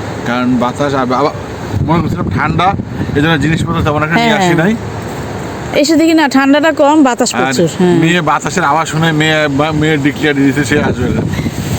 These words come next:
Speaker 2: আমরা নাস্তা করে আসলাম, দেখি বাসায় যাবো। সরে যাচ্ছি তো, বাসায় যাবো, জ্যাকেটটা সরে যাচ্ছে। যা, বাসায় যাবো, বাসায় যেয়ে রান্না বান্না
Speaker 1: আমার জ্যাকেট
Speaker 2: করবো,
Speaker 1: কই গেছে?
Speaker 2: খাওয়া দাওয়া। এই যে জ্যাকেট, আমি নিয়ে আসছি এখানে। রান্না বান্না করবো, খাওয়া দাওয়া, তারপরে কেনাকাটা থাকে।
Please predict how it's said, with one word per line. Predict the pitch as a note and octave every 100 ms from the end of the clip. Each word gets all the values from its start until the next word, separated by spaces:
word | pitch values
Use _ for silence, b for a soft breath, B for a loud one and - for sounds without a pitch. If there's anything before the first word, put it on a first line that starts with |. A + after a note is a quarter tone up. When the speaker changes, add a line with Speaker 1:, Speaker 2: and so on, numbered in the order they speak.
| - - - - - - - A3
Speaker 2:
আমরা | B3 C#4
নাস্তা | C4 - C#4+
করে | C#4+ D4
আসলাম, | C#4+ C4 - C#4+
দেখি | - -
বাসায় | - - -
যাবো। | - - - - - - - - - -
সরে | - - -
যাচ্ছি | - -
তো, | - - - -
বাসায় | - A3+ C#4+ C#4
যাবো, | C4 A#3 - -
জ্যাকেটটা | - A#3 -
সরে | A3 F#3+
যাচ্ছে। | E3+ - F3+ - - -
যা, | A3 A3+
বাসায় | A3 A#3+ C#4
যাবো, | B3+ C4 B3+
বাসায় | B3+ A#3 B3
যেয়ে | A#3 B3
রান্না | A3+ A3+
বান্না | A#3+ A#3
Speaker 1:
আমার | A#3 B3
জ্যাকেট | A#3+
Speaker 2:
করবো, | A#3
Speaker 1:
কই | A#3+
গেছে? | A3+
Speaker 2:
খাওয়া | A3 A3+
দাওয়া। | A#3 A#3+ B3+
এই | D4
যে | C4+
জ্যাকেট, | G#3+ G3+ A3+
আমি | B3+
নিয়ে | C#4 D4
আসছি | - G3+
এখানে। | - F3+ - - - - - - - - - - -
রান্না | - A#3+
বান্না | A#3+ B3
করবো, | A#3+ A#3+
খাওয়া | A#3+ B3 A3+
দাওয়া, | A3 A3+ A#3 A#3 A3+
তারপরে | G#3+ G#3+ A3 A3 A3 G#3+
কেনাকাটা | A3+ A3 A3 A3 A3+
থাকে। | B3 A3+ A3+ G#3+